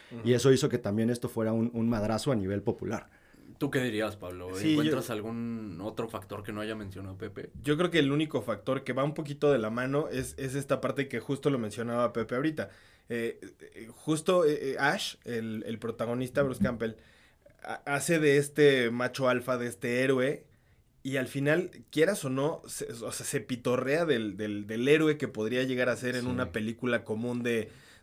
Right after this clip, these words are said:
Speaker 1: de, del, del protagonista heroico. Entonces,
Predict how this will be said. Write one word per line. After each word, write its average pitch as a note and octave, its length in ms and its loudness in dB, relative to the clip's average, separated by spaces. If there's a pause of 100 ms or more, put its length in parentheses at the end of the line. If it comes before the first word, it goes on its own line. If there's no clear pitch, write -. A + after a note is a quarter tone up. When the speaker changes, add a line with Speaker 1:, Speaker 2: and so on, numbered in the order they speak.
Speaker 1:
de, A2 300 0
del, G#2+ 340 -4
del A2 160 -2
protagonista A#2 640 -4
heroico. B2+ 460 0 (320)
Entonces, C#3 440 -2